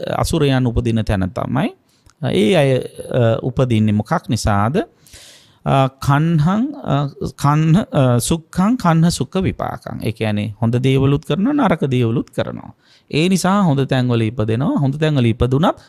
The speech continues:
නරක විපාකත් ඔය අතරේ ලැබෙනවා. එතකොට ඔය ඔක්කොම ලැබෙන්නේ ඉපදුන හින්දානේ. ඉතින් ඉපදෙන, ඉපදෙන එක නවත්ත ගන්න උත්සාහ කරන එක්කෙනා කරන්න ඕන අකන්න අසුක්ඛ, අකන්නාසුක්ඛ විපාක දෙන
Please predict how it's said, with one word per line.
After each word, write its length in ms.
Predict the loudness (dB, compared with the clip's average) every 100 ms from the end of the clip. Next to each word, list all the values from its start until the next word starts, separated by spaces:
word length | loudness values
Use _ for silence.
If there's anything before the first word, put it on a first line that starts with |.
| _
නරක 280 | -2 0 0
විපාකත් 540 | 0 0 0 0 -2 0
ඔය 120 | -2
අතරේ 300 | -2 -2 0
ලැබෙනවා. 440 | 0 0 -4 -10 -18 _ _ _ -20 _ _ _
එතකොට 260 | -4 -2 0
ඔය 200 | 0 2
ඔක්කොම 400 | 0 0 0 2
ලැබෙන්නේ 420 | 2 2 2 0 0
ඉපදුන 340 | 0 0 2 2
හින්දානේ. 520 | 2 2 2 0 -2 _ _ _ -8
ඉතින් 420 | -4 -2 -2 -4 -8 _ _ -6
ඉපදෙන, 500 | -2 0 2 2 2 2 0 -4
ඉපදෙන 440 | -6 -2 2 2 2
එක 120 | 0
නවත්ත 440 | 2 2 2 2 0
ගන්න 400 | 0 2 0 0 -2 -6 _
උත්සාහ 460 | -6 -4 -2 0 0
කරන 240 | 0 -2 -2
එක්කෙනා 380 | -2 -2 -2 -2
කරන්න 360 | -2 -2 0
ඕන 240 | 0 2 0 -2 -10 _ _ -6
අකන්න 520 | -4 0 2 4 2 0
අසුක්ඛ, 540 | 0 0 2 -2 -2 -4 -4 -6 _ _ -10
අකන්නාසුක්ඛ 920 | -4 0 0 2 0 0 -2 -4 -2
විපාක 440 | -2 -2 -2 -4 -4
දෙන 240 | -6 -4